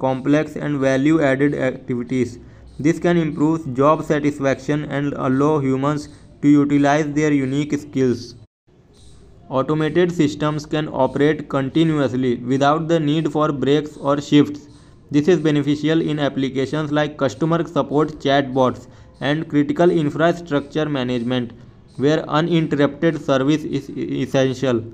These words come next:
A I can assist medical professionals in diagnosing diseases,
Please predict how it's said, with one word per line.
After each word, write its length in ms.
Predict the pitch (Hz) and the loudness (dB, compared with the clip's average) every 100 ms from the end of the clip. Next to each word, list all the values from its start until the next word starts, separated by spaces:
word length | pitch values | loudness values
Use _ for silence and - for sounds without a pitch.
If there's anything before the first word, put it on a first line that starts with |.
| - _ _ _ _ _ - - - | -20 _ _ _ _ _ -20 -20 -6
A 180 | 135 147 | -2 0
I 180 | 156 170 | 2 2
can 240 | 170 165 165 | 2 -2 -2
assist 480 | 139 - 170 175 | -2 2 2 2
medical 540 | 175 143 135 135 156 165 | -2 -2 0 0 0 -2
professionals 720 | 147 135 131 123 135 143 143 | -2 -2 -4 -4 -2 -2 -4
in 260 | - 147 143 | -4 -4 0
diagnosing 640 | 131 127 127 135 135 165 | 2 2 0 -2 -2 0
diseases, 540 | 135 127 123 131 120 | 2 2 4 2 0